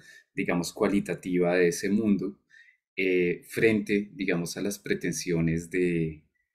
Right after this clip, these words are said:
objetivación de la ciencia. Ella ha encontrado como una forma de, de llevar a los debates científicos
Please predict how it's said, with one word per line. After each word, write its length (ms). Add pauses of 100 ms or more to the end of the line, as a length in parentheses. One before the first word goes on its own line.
(220)
objetivación 840
de 120
la 100
ciencia. 580
Ella 440
ha 40
encontrado 680
como 160
una 180
forma 480
de, 400 (1000)
de 180
llevar 400
a 80
los 220
debates 420
científicos 1000